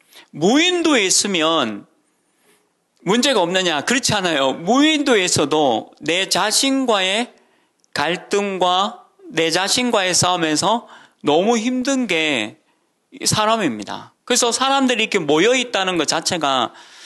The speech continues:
사회생활로 이렇게 직장 생활로 모여 있다는 것 자체가 갈등과 상처가 있을 수 있어요. 심지어는요,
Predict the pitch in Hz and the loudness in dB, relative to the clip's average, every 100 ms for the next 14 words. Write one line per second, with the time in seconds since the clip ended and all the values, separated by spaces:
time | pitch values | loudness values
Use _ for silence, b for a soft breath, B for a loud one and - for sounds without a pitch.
0 | B B - - 190 208 208 247 233 196 | B B -4 0 0 0 0 0 0 2
1 | 175 175 151 170 185 208 240 226 202 190 | 0 0 -2 -2 -4 -2 -2 0 0 0
2 | 180 175 214 254 B B _ 139 151 180 | 0 0 0 0 B B _ 0 2 2
3 | 214 262 - 214 190 160 156 156 170 - | 2 -2 -2 -2 0 -2 0 -2 -2 -4
4 | 180 151 135 110 B B _ - 180 185 | -2 0 0 -2 B B _ -2 -2 -4
5 | - 214 214 208 196 233 269 - _ _ | -2 0 0 -2 0 0 -2 -10 _ _
6 | _ - - 185 175 - 208 143 - 185 | _ -4 -2 0 0 0 2 2 2 2
7 | - 135 - 107 95 - - 330 330 254 | 2 0 2 0 0 0 2 2 2 0
8 | 135 151 117 107 | 0 0 0 -4